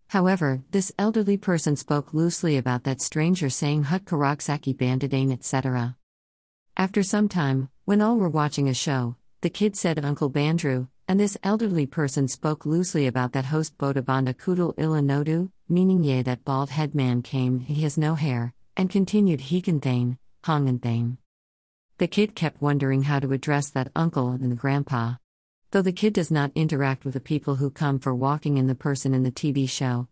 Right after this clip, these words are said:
the kid always spoke respectfully, not using singular, but that day the kid was perplexed and wondered about how this person spoke about them. I sat back and pondered for a while whether I decided to write this because someone spoke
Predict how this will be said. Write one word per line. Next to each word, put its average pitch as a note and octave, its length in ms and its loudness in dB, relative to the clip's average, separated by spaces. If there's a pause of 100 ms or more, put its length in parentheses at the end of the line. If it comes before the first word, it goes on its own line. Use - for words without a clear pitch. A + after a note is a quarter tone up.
(220)
the E3 80 0
kid G3+ 220 0
always F3+ 360 2
spoke C3 340 -4
respectfully, C3+ 600 -2
not C3 260 0
using C#3+ 320 -2
singular, C3 540 0
but C3 160 -4
that B2+ 200 -2
day C3 140 0
the B2+ 100 -4
kid B2+ 300 -4
was B2+ 140 -2
perplexed C3 580 -4
and C#3 180 0
wondered C#3+ 300 0
about B2 220 -2
how C3 180 -2
this B2 180 -2
person C#3 400 -2
spoke C3+ 360 -4
about A#2 260 -2
them. A2+ 300 -2 (840)
I F3+ 120 2
sat G3 360 0
back C#3+ 240 -2
and C#3+ 100 0
pondered C3+ 380 0
for C#3+ 200 0
a C3+ 80 2
while C3+ 200 0
whether D3 260 0
I B2+ 100 2
decided C3+ 480 0
to C3+ 100 -2
write C#3 240 0
this C3+ 180 -2
because C#3 340 -2
someone C#3 380 0
spoke C3+ 380 -4